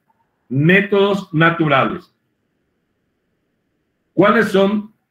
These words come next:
los métodos naturales que habíamos citado?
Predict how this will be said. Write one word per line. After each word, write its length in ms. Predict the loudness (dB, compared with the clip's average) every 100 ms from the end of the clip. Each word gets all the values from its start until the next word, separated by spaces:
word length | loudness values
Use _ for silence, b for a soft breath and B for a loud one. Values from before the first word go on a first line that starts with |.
| _ _ -2
los 260 | 0 0
métodos 400 | 0 0 0 2
naturales 520 | 2 2 0 2 0
que 100 | 0
habíamos 400 | 0 0 0 -2
citado? 640 | -4 -2 2 2 0 -8